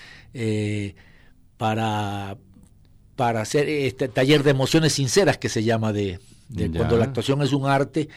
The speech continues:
Speaker 2: Ujú.
Speaker 1: ya para preparar gente, porque necesitamos como cerca de setenta actores
Speaker 2: ¿Ah, sí?
Speaker 1: solo para el Coca, porque pasan
Speaker 2: Ya.
Speaker 1: treinta años en el Coca, desde que llega Monseñor Lavaca,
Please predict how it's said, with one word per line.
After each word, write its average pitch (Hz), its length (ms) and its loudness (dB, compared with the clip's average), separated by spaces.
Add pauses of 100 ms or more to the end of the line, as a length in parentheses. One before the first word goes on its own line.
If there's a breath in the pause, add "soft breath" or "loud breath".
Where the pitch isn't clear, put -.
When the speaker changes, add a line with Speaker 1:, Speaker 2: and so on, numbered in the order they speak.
(120)
Speaker 2:
Ujú. 92 220 -2
Speaker 1:
ya 120 300 0
para 139 260 0
preparar 156 720 2 (300 soft breath)
gente, 156 360 0
porque 147 260 -2
necesitamos 151 680 0
como 143 260 -2
cerca 151 380 -2
de 131 120 0
setenta 156 680 -2
actores 143 760 2
Speaker 2:
¿Ah, 101 120 -2
sí? 214 220 0
Speaker 1:
solo 185 280 4
para 139 140 2
el 135 160 0
Coca, 196 280 2
porque 113 380 -4 (200 soft breath)
pasan 165 320 -4
Speaker 2:
Ya. - 80 -8
Speaker 1:
treinta 180 420 -2
años 165 300 -4
en 131 100 -6
el 117 140 -8
Coca, 139 320 -2
desde 120 400 -4
que 135 160 -6
llega 170 280 -2
Monseñor 156 600 -4
Lavaca, 151 500 0